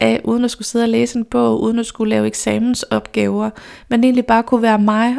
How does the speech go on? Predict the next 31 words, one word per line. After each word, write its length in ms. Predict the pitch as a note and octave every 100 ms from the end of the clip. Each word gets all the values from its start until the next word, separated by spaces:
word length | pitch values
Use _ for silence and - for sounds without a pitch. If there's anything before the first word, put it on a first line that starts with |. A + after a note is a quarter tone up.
| -
og 140 | A3+
væ-, 120 | A3+
blive 220 | A3 - A3
klogere 460 | - A#3 A#3+ C4+
på, 200 | C4 A#3
hvem 200 | A3 G#3+
jeg 200 | G#3+ G#3+ A3+
var 140 | A3
som 180 | A3 A#3
person. 440 | A3+ - D4 G3 - _ _ _ _ - - - -
Så 160 | -
jeg 140 | A3+ A3
valgte 260 | A3 C4
jo 60 | B3+
at 60 | A#3
arbejde 460 | A3+ C4 A#3 G#3+
som, 480 | - G3+ G3 F#3 G3
jamen, 320 | E3+ F3 F3
jeg 140 | F#3 G#3
har 100 | G3+
været 340 | E3+ E3 E3+ - - - - - _ _ _ _ _ _ -
pædagogmedhjælper 1040 | G3 G3 G#3+ A3 F#3 G#3+ G#3 G#3 G3+ G3+
i 80 | F#3+
vuggestue, 680 | G3+ B3+ - A#3+ A3+ A#3+ A#3 _ _ _ -
i 60 |
børnehave, 720 | E3 D#3+ G#3+ B3+ A#3+ A#3+ B3+ B3+ _ _ _ _ -
i, 280 | F#3+ F3+ - _ _ -
jeg 80 | F#3
har 80 | F#3
været 140 | F#3
lærervikar, 600 | F#3+ G#3+ C4 C4 A#3+